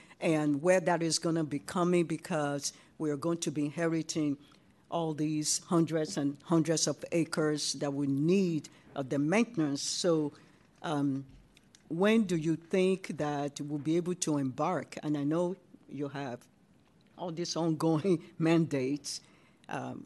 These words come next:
when can we at, at least get a projection on that? Because again, once this has to be passed <laughs> next month,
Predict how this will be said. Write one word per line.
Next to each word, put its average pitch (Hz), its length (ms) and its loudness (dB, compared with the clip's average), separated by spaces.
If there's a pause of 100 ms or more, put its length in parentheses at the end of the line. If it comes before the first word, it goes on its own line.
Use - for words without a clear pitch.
(120)
when 196 220 2
can 196 180 0
we 170 240 0
at, - 200 -6
at - 180 -10
least 165 220 -6
get 165 180 0
a 143 140 -2 (160)
projection 165 560 -2
on 139 120 -2
that? 135 200 -8
Because 147 400 -6
again, 151 400 2
once 175 340 0
this 190 540 0 (640)
has - 260 -8
to 165 100 -4
be 139 120 -6
passed - 600 -8 (100)
<laughs> - 100 -10
next 165 380 0
month, 175 340 -2